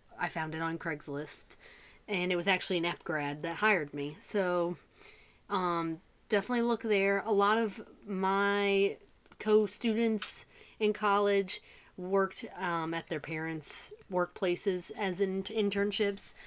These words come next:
Now, don't be scared to do that. I mean, I know you're like, "Oh, I'm hopping off mom and dad, you know, not really going out m-,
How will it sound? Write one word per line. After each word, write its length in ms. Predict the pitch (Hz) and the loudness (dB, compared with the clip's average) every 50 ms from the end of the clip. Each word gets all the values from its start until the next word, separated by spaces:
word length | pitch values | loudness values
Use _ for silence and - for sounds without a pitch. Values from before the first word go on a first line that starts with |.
| - - - - - - - - - | -20 -20 -20 -18 -18 -18 -16 -8 -2
Now, 280 | 233 233 226 220 220 226 | 2 4 6 6 6 6
don't 260 | 220 220 240 294 285 | 6 4 4 4 2
be 120 | 294 262 | 2 0
scared 520 | 233 - - - - 214 214 214 240 202 196 | 0 -2 0 4 6 8 8 8 8 6 2
to 80 | - | -2
do 240 | 170 151 175 196 202 | -4 -2 0 2 2
that. 340 | 185 160 139 135 139 143 - - - - - - - - - - _ _ - _ - | 2 0 0 -2 -2 -4 -6 -10 -16 -20 -20 -20 -20 -20 -20 -20 _ _ -14 _ 0
I 80 | 208 | 2
mean, 260 | 208 208 208 202 202 | 4 4 4 4 4
I 80 | 196 190 | 4 4
know 160 | 190 196 208 | 6 6 6
you're 180 | 202 208 196 185 | 6 6 6 4
like, 220 | 185 175 175 170 | 4 2 0 2
"Oh, 220 | 196 190 196 196 196 | 2 2 2 4 4
I'm 160 | 196 196 190 | 2 2 0
hopping 420 | - - 185 185 180 - 202 196 | 0 0 0 0 0 0 0 0
off 220 | 190 180 160 - - | 0 0 -2 -2 -2
mom 240 | 190 175 180 180 | -2 0 0 0
and 100 | 180 180 | -2 0
dad, 340 | 180 175 170 165 160 165 170 | 0 0 2 2 0 0 -2
you 120 | 165 160 165 | -2 -2 -2
know, 100 | 170 165 | -2 0
not 320 | 175 180 165 160 - - | 0 2 2 0 0 0
really 300 | 196 190 180 170 170 165 | 0 0 0 0 -2 -2
going 340 | 147 - 190 175 175 170 170 | -2 0 0 0 0 0 0
out 140 | 165 170 165 | 0 0 -2
m-, 140 | 175 170 | -4 -8